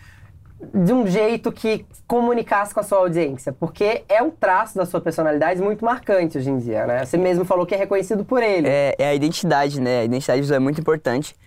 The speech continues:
Speaker 2: É, eu comecei a pintar meu cabelo quando eu tinha dezesseis anos. Dezesseis anos. Eu já pintei meu cabelo de todas as cores, cara. E eu tava procurando uma cor que ficasse legal. Eu já pintei metade, metade, amarelo, laranja, azul, todas as cores que existem. E aí,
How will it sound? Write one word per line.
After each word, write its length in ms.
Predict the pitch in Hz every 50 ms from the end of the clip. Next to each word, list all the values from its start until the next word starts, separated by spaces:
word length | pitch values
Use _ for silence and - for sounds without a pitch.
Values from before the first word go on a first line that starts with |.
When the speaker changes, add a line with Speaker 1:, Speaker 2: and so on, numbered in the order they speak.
| - - - - -
Speaker 2:
É, 280 | 139 143 147 139 - -
eu 140 | - 165
comecei 340 | - - 214 202 202 - 226
a 40 | 208
pintar 200 | 208 - 208 220
meu 100 | 214 214
cabelo 440 | 214 208 165 143 143 170 190 190 180
quando 160 | - 170 156
eu 80 | 156 156
tinha 340 | - - - 160 160 160
dezesseis 580 | 156 165 - 156 147 - - 165 170 190 147 131
anos. 400 | 135 131 135 127 117 - - - _ _ _ _ _ _ _ - - _ - - _ -
Dezesseis 400 | - 139 139 - 165 160 165 143
anos. 340 | 139 131 123 123 120 - - _ _ _ _ _ -
Eu 80 | - 139
já 100 | 165 170
pintei 140 | 160 - 202
meu 100 | 202 190
cabelo 140 | 196 185
de 60 | 185 -
todas 180 | 196 190 190
as 140 | 196 190 -
cores, 260 | - 143 123 120 -
cara. 200 | - - - 147 - _ _ - - -
E 40 | 165
eu 40 |
tava 140 | - 202 208
procurando 320 | 202 220 233 254 247 226 233
uma 80 | 247 277
cor 120 | 233 226
que 60 | -
ficasse 280 | - - 226 240 - -
legal. 300 | 247 240 220 190 170 160
Eu 60 | 147
já 140 | 139 156 143
pintei 160 | - - 165
metade, 280 | 156 156 170 160 160 170
metade, 480 | 165 147 - - 131 139 143 131 127
amarelo, 380 | 127 131 143 135 135 135 131 120
laranja, 360 | 120 127 131 127 120 117 117
azul, 280 | 117 127 131 123 117 - - _ _ - _ -
todas 260 | - - 147 127 -
as 140 | - - -
cores 160 | - 113 131
que 60 | 127
existem. 340 | 113 107 101 - - - - - - - - - -
E 140 | 147 165 170
aí, 460 | 165 170 180 190 208 220 226 -